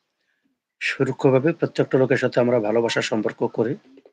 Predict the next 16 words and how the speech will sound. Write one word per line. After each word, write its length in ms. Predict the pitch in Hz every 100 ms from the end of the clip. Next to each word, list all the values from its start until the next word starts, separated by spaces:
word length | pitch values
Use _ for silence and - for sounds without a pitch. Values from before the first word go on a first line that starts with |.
| _ _ _ _ _ _ _ _ _
প্রত্যেকটা 420 | - - 113 127
ভালোবাসার 500 | 107 113 117 - 110
মানুষের 340 | 107 107 -
সাথে 420 | 110 123 - 123 147 _ _ _ _ _ _ _ _ _ _ _ _ _ _ 110
ভালোবাসার 420 | 110 113 107 110
এনজয় 280 | 107 101 101
করে 280 | 113 107 170 - _ _ _ _ -
দুনিয়া 200 | 107 104
ছেড়ে 240 | - 98
যাব, 280 | 98 - -
যাব। 320 | - - 113 - - - - _
প্রত্যেকটা 420 | - - 120 -
মানুষের 340 | 110 107 - 113
মধ্যে, 280 | 113 107
মনের 260 | 117 113 110
মধ্যে 260 | 104 127